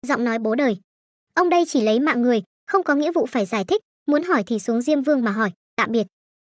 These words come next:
Vừa dứt lời, đùng, âm thanh tiếng súng vang lên. Lúc này cô tưởng mình đã trầu Diêm Vương rồi, nhưng giọng nói vang lên đã kéo cô trở về hiện tại. Cô ngạc nhiên quay người lại thì phát hiện tên áo đen đã hỏm nằm dưới mặt đất.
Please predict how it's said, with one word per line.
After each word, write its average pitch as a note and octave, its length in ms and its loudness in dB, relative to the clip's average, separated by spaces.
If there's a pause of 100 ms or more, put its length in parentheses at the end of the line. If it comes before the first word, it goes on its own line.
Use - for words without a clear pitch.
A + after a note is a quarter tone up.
Vừa C#4 180 2
dứt G4 160 0
lời, C4+ 220 2 (260)
đùng, C4 180 2 (260)
âm D#4 140 0
thanh D4 200 -2
tiếng A#3+ 200 0
súng B3 220 -2
vang C4 200 0
lên. B3+ 180 2 (540)
Lúc G#4 140 2
này D#4 220 0
cô D#4 140 2
tưởng A#3+ 220 0
mình A3 180 -2
đã A#3+ 100 -4
trầu C4 220 0
Diêm C4+ 180 -2
Vương C#4 200 0
rồi, B3 240 0 (240)
nhưng F#4 160 2
giọng C4 220 -2
nói B3 180 0
vang C#4 200 0
lên C4+ 160 0
đã B3 180 -2
kéo A#3+ 160 -2
cô C#4 200 0
trở A#3+ 180 -2
về G3+ 100 -2
hiện G3 200 -4
tại. G#3 140 -2 (600)
Cô F#4 140 2
ngạc D#4 180 0
nhiên D#4+ 180 0
quay D#4+ 140 0
người C4 160 2
lại A3 200 -2
thì A#3 120 -2
phát F#4+ 180 -4
hiện - 180 0
tên C4 140 0
áo A3+ 200 0
đen C4+ 240 0
đã B3 100 -2
hỏm C4 240 0
nằm G#3+ 160 0
dưới G#3+ 180 0
mặt C4+ 160 -2
đất. D4 140 -2